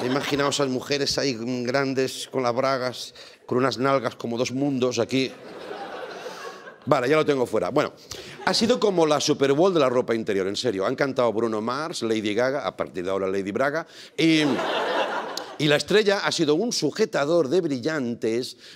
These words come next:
valorado en tres millones de euros. Que tú eres el novio, lo vas a quitar y te dices, "Quita, tres millones, nene".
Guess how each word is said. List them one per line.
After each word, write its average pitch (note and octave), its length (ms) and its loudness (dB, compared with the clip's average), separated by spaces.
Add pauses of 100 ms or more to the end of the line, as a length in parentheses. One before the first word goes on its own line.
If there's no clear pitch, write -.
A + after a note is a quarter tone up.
valorado B2+ 540 4
en C3 140 0
tres D#3 340 0
millones C#3+ 640 0
de A#2 220 -2
euros. E3+ 720 -6 (640)
Que A2+ 100 -6
tú - 140 -2
eres D#3+ 180 0
el C#3+ 140 2
novio, D3 260 2
lo C3 80 4
vas C#3+ 220 0
a C3+ 40 -4
quitar C3+ 260 0
y D3 80 4
te C#3+ 80 2
dices, B2 260 0
"Quita, E3+ 840 4 (480)
tres C#3+ 220 2
millones, D#3+ 420 4
nene". C#3+ 400 0